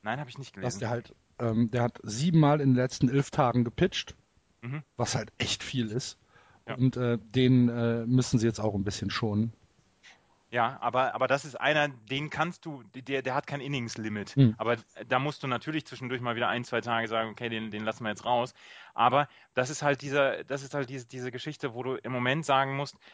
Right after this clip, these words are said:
Speaker 1: wir müssen unseren vierzig Mann Roster müssen wir ausnutzen und wir müssen vielleicht noch ein oder zwei Reliever mehr haben, um dieses, äh, auszugleichen, dass wir alle Leute am Innings-Limit haben. Und das ist ja, Jacob deGrom sieht wohl müde aus im Moment, was ich gelesen habe.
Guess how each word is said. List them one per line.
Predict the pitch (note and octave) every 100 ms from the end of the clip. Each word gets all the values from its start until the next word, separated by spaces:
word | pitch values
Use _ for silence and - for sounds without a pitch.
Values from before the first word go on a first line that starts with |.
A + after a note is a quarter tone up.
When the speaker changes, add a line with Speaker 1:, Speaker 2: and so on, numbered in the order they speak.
| _
Speaker 1:
wir | A#2
müssen | B2+ C#3+ D3+
unseren | C#3 B2+ B2+
vierzig | - C3+ A#2 A#2
Mann | A#2+ D3+ C#3+
Roster | D3+ - E3
müssen | D#3 D3+ D3+
wir | C3+ C#3 G2
ausnutzen | C3 D3+ D3 E3 - F3
und | C3
wir | C3
müssen | C#3 C3
vielleicht | A#2 B2 C3
noch | C3
ein | G#2+ A#2+
oder | A#2
zwei | - A#2+
Reliever | A#2 A#2 A#2 A2
mehr | A2+ A2+ C#3 B2
haben, | B2 C3 C#3 F#3 _ - -
um | B2+ C3
dieses, | A#2+ B2+ A#2+ - -
äh, |
auszugleichen, | A#2 A2+ A2 A#2 D3+ - D3 C3 C3 C3+ A#2+
dass | B2 C3+ C3+
wir | C3 -
alle | C3
Leute | C3 C3 C3 -
am | A#2+ B2+
Innings-Limit | D3 C3+ A2+ G2+ A2 G2+ G2 F#2+
haben. | F#2 F#2+
Und | E2+
das | G#2+ C#3+
ist | C#3+
ja, | C#3+ - - _
Jacob | C#3 C3 D3
deGrom | C3 G#2 B2+ D#3
sieht | A#2+ C3+ D#3+
wohl | B2+ C3
müde | A#2+ A#2+ C3+ C#3+
aus | B2+ C#3 C3+
im | C3+
Moment, | C3 C3+ F#3+ -
was | B2+
ich | B2+
gelesen | C3 C3+ C#3 C3+ B2+
habe. | A#2+ B2